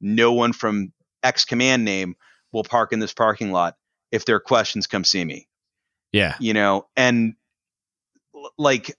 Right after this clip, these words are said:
Speaker 1: I don't, I'm not a huge fan of authority leadership, but that's a real simple thing to do. And,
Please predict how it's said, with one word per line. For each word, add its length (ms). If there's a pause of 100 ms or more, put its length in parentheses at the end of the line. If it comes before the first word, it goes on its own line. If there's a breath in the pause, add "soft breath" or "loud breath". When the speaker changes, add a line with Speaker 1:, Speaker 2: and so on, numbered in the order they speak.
(140)
Speaker 1:
I 80
don't, 240 (160)
I'm 160
not 160
a 100
huge 300
fan 240
of 60
authority 480
leadership, 500
but 80
that's 160
a 80
real 300
simple 400
thing 240
to 80
do. 480 (600 soft breath)
And, 560